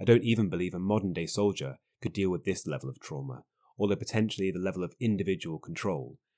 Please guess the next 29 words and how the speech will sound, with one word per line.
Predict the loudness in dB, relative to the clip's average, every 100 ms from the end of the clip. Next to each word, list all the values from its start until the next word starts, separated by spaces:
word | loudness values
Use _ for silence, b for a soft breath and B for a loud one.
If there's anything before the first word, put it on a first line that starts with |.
| _
removing | 2 4 4 2
much | -4 -6
of | -8
the | -8
distance | -2 -4 -4 -8 -10 -6
warfare | -4 -4 -4 -10 -12 -12 -14
of | -8
the |
modern | -6 -4 -4
era, | -4 -6 -8 -12 _ B -2
means | 2 2 0
you |
can | -2 -2
at | 0
least | 0 0
see | 2 4
your | 4
enemy | 0 -4 -8 -12 _
and | -4
know | -2
who | -2 -6
you're | -10
fighting. | -10 -10 -10 -14 -18 _ _ _ _ _ _ _ _ _ _ 8
Join | 10 10
me |
for | 8
the | 4
next | 4 2 -8
episode, | -10 -8 -8 -8